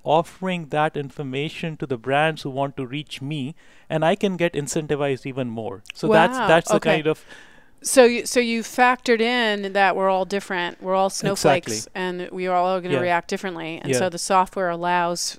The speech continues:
Speaker 2: al-, allows
Speaker 1: Yeah,
Speaker 2: for that.
Speaker 1: o-, over a period of time. So
Speaker 2: God,
Speaker 1: just,
Speaker 2: this
Speaker 1: just
Speaker 2: is a
Speaker 1: like Siri does for you. So any,
Speaker 2: And,
Speaker 1: any
Speaker 2: and
Speaker 1: machine
Speaker 2: got
Speaker 1: learning
Speaker 2: it.
Speaker 1: would do it.
Speaker 2: And you're at, um, you're at this Insights Innovation Exchange conference because you're sharing this message with brands and
Speaker 1: Yes.
Speaker 2: with other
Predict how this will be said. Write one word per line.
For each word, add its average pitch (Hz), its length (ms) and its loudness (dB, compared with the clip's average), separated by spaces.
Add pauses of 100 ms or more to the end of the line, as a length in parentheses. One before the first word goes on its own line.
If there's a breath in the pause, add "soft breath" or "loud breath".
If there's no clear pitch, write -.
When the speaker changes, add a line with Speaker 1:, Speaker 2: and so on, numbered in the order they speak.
Speaker 2:
al-, 175 320 -6
allows 170 460 -4
Speaker 1:
Yeah, 127 80 2
Speaker 2:
for 113 60 0
that. 165 100 0
Speaker 1:
o-, 170 120 6 (100)
over 190 160 8
a 175 40 2
period 170 240 4
of 139 220 0
time. 110 320 0
So 156 120 -2
Speaker 2:
God, 156 140 4
Speaker 1:
just, 196 140 4
Speaker 2:
this 185 80 -6
Speaker 1:
just 190 180 6
Speaker 2:
is - 60 -8
a 196 100 -2
Speaker 1:
like 147 100 -2
Siri 156 380 -2
does 127 340 0
for - 140 -6
you. 107 240 -6
So 160 140 -2
any, - 140 6
Speaker 2:
And, - 160 -4
Speaker 1:
any 185 100 2
Speaker 2:
and 170 80 -2
Speaker 1:
machine 165 360 -2
Speaker 2:
got 139 60 0
Speaker 1:
learning 143 280 2
Speaker 2:
it. 123 40 -8
Speaker 1:
would 113 160 -6
do 120 160 -2
it. 98 160 -6 (160 soft breath)
Speaker 2:
And 269 160 4
you're 302 160 4 (160)
at, - 220 -4
um, 240 340 0
you're 247 300 2
at 285 80 -4
this 285 180 -4
Insights 220 640 0
Innovation 208 540 -4
Exchange 196 720 -6
conference 208 580 -2
because 196 320 -6
you're 190 160 -4 (100)
sharing 208 380 0
this 190 420 -4
message 202 560 -2
with 185 220 -8
brands 190 600 -4
and 139 80 -2 (120)
Speaker 1:
Yes. - 20 -6
Speaker 2:
with 185 180 -4
other 202 460 2